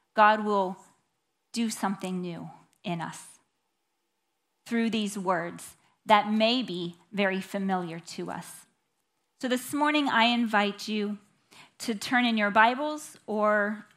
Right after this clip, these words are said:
um, follow along on the screen as I read Philippians chapter one, verses one through eleven. So Philippians chapter one, verses one through eleven. Philippians is a little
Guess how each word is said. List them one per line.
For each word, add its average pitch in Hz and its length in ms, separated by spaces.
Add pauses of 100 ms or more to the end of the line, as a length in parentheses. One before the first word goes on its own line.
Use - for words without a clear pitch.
um, 202 220
follow 202 380
along 214 380
on 220 140
the 240 60
screen 196 600 (360)
as 220 220
I 226 60
read 233 320
Philippians 247 560
chapter 214 420
one, 196 460 (1120)
verses 220 560
one 202 460 (260)
through 202 280
eleven. 175 520 (1080)
So 220 40
Philippians 240 720
chapter 277 400
one, 185 460 (1200)
verses 202 400
one 202 200
through 214 200
eleven. 180 440
Philippians 208 500
is 190 160
a 180 60
little 202 720